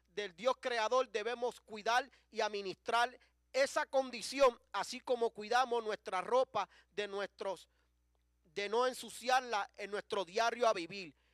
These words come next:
Pero le pudieron quitar a José, le pudieron despojar su túnica,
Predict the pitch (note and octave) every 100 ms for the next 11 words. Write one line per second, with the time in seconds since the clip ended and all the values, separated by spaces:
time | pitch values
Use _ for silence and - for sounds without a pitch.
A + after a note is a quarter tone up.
0 | _ _ - - A#3 A3 F#3+ _ - G#3+
1 | A3 G#3 G#3 D4 F4+ D4+ C4 - C#4 C4+
2 | G#3 G3+ - C4 G#3 - _ _ _ F3+
3 | G3 F#3 F3+ A#3 C4 B3 G#3+ - F#3+ G3+
4 | - - G3 - B3+ A3 E3+ - C#3+